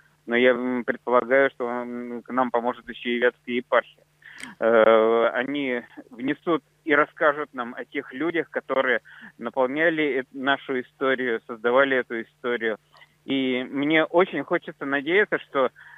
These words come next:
э, всё это как раз, э, выльется в полотна. То есть, конечно, очень сложно говорить о том, что в такой короткий промежуток времени, как сам,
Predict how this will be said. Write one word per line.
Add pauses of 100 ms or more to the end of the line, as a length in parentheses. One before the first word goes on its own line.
(160)
э,
всё
это
как
раз, (160)
э,
выльется
в
полотна. (220)
То
есть, (100)
конечно,
очень
сложно
говорить
о
том,
что
в
такой (120)
короткий
промежуток
времени, (340)
как
сам,